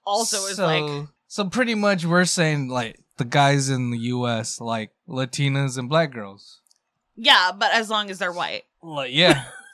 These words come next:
Speaker 1: <laughs> That's exactly what it is. It's like, "Oh, we love that as long as you're white."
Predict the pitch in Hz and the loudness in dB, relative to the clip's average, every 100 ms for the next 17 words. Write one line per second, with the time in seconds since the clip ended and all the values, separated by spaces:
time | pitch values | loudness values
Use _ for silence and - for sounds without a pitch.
0 | _ _ _ _ _ - 262 320 269 311 | _ _ _ _ _ -4 -2 -2 0 2
1 | 330 311 269 240 214 277 277 196 190 202 | 2 2 -4 -2 0 4 4 4 0 -6
2 | 202 196 185 180 - - - - 320 294 | -8 -6 -4 -6 -10 -18 0 4 6 6
3 | 262 254 247 294 269 254 247 240 269 262 | 4 2 -2 -8 -8 -8 -2 2 2 4
4 | 311 349 - 240 226 226 220 233 269 294 | 4 4 2 -2 -4 -10 -10 -10 -8 -4
5 | 330 311 539 508 480 466 | -4 -2 0 0 -2 -6